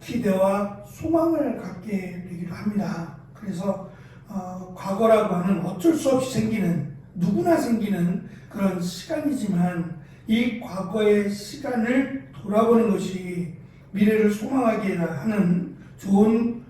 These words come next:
어, 경험이 된다라고 하는 것을 또 시인은 강조합니다. 삼 절과 사 절에서 마치 아내가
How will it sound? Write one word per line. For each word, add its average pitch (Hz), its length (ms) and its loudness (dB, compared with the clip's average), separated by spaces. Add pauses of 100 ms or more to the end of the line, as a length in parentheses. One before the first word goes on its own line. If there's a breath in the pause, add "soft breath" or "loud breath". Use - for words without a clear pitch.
(120)
어, 196 240 -8
경험이 214 540 2
된다라고 196 880 0
하는 175 180 -2
것을 220 560 -2 (160 loud breath)
또 185 60 -12
시인은 196 640 0
강조합니다. 170 920 -2 (1000 loud breath)
삼 285 240 0
절과 269 300 4
사 190 380 -2
절에서 196 1300 0 (420 loud breath)
마치 - 260 -6
아내가 202 720 0